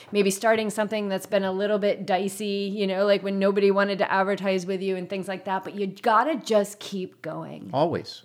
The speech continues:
Speaker 2: A-, and the deal is you, you can never, you know, the, the negative, negative thoughts never lead to anything,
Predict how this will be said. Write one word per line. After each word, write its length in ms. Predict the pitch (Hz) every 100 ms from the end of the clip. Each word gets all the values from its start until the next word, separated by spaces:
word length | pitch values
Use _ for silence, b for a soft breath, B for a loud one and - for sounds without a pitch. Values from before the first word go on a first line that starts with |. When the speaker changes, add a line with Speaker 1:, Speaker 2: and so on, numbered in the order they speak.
| 185
Speaker 2:
A-, 20 |
and 280 | 110 117 113
the 80 | 110
deal 300 | 104 127 117
is 240 | 98 90
you, 100 | 95
you 220 | 95 95 92
can 260 | 107 98
never, 540 | 104 110 110 110 98 B B B B B B
you 80 | 127
know, 100 | 120
the, 200 | 113 113
the 240 | 110 107
negative, 760 | 92 110 117 123 131 110 95 -
negative 440 | 135 131 127 110
thoughts 360 | - 101 92 -
never 220 | 98 87
lead 220 | 78 82
to 80 | -
anything, 440 | 87 - - -